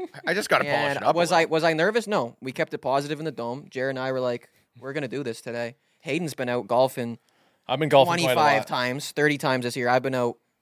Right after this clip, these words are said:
Speaker 2: five times max. Jer once.
Speaker 1: Yeah. Yep.
Speaker 2: Um, I knew Hayden's probably been practicing at the range all week for this match. And I wasn't, we weren't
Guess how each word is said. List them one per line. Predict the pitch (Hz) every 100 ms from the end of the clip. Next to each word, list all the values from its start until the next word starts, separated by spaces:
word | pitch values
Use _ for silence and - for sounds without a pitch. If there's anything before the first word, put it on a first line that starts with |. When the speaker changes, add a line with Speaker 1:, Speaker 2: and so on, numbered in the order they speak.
| _
Speaker 2:
five | - 113 120
times | - 120 117
max. | 117 117 120 - -
Jer | - 120 117
once. | 104 117 110 - - _
Speaker 1:
Yeah. | 85 - _ _
Yep. | 113 120
Speaker 2:
Um, | 98 95 95
I | - 123
knew | 127 131 127
Hayden's | 139 127 123
probably | 131 123
been | 117
practicing | 131 117 - 123
at |
the | 107
range | 110 120 117 117
all | - 110 107
week | 120 110
for | - 107
this | 110 -
match. | 101 110 - - _ _ _ _ _ _ -
And | 180 175 170 247 - _ _ _ _ - _ -
I | 165
wasn't, | 165 160 151 170 - -
we | 147
weren't | 151 143 170 _